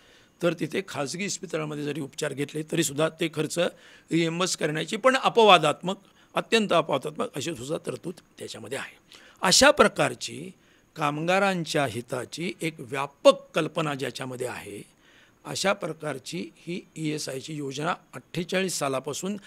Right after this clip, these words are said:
अर्थात सुधारित होत, होत, होत आत्तापर्यंत आलेली आहे. परंतु ह्याच्यामध्ये एक महत्त्वाची मेख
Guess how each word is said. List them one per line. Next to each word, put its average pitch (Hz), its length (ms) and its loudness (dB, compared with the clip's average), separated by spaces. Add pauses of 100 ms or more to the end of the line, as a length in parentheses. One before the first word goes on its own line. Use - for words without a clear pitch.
(220)
अर्थात 185 240 2
सुधारित 165 440 4
होत, 170 260 -2
होत, 151 220 -4
होत 165 100 -4 (100)
आत्तापर्यंत 123 480 -10
आलेली 98 280 -8
आहे. - 200 -20 (1800)
परंतु 254 300 8
ह्याच्यामध्ये 180 580 6
एक 233 200 0
महत्त्वाची 190 840 0
मेख 160 440 -4